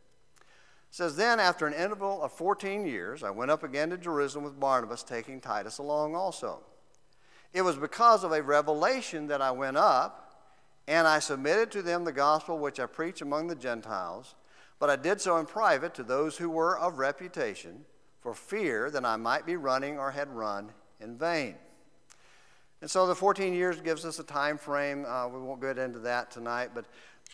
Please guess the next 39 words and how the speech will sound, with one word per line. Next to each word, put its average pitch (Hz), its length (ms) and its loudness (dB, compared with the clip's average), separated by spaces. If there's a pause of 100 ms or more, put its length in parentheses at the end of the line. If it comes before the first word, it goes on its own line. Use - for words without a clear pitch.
(320)
notice 254 280 6
in 226 60 0
verse 202 220 4
two 208 220 0
why 175 460 4
he 175 140 -6
went 175 240 -2
up. 160 260 0 (2250)
Who 240 160 0
sent 220 300 0
him 165 180 -2
up 127 200 0
there? 90 220 -12 (2250)
All 123 80 -4
right, 170 180 -2
God 262 300 8
did. 139 340 -2 (100)
When 165 160 0
he 220 80 0
says, 226 240 0
"I 202 100 8
went 220 200 2
up 185 120 2
by 220 180 10
revelation," 196 840 4
God 254 340 6
told 190 280 2
him 165 160 -2
to 143 80 -6
do 131 240 -6
this. 107 340 -10
This 233 200 -4
was 233 160 -2
something 214 360 0
that 160 80 -6
came 190 240 -6
from 180 140 -12
the 156 80 -6
Lord. 202 400 2